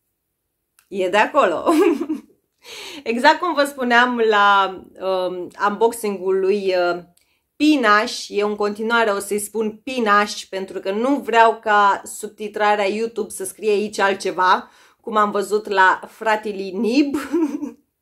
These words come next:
Da, pentru că la el scrie altceva când spune numele acestui parfum. Bun, um,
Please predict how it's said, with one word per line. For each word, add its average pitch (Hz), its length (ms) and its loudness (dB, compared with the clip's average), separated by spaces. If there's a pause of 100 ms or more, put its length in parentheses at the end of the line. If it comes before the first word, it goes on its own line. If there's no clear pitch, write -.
(400)
Da, 277 220 4
pentru 269 240 -4
că 254 100 -8
la 220 180 2
el 240 100 2
scrie 240 280 -4
altceva 214 520 0
când 180 220 -8
spune 190 320 -8
numele 175 300 -4
acestui 165 420 -6
parfum. 254 520 -6 (680)
Bun, 359 480 2 (300)
um, 208 680 2